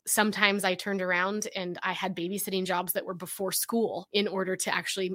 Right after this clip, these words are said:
make any money. And I did four H, and my parents really, really pushed, they didn't push,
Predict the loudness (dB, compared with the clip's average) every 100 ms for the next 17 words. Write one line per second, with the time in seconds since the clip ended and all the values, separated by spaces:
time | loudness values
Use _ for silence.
0 | -4 -2 -2 -2 0 2 4 2 -2 -8
1 | -6 -6 4 6 8 6 4 0 6 6
2 | 4 0 -2 -2 -2 -2 -2 -2 -2 -2
3 | 0 0 0 0 0 0 -2 -2 -6 -6
4 | 2 4 4 2 0 0 0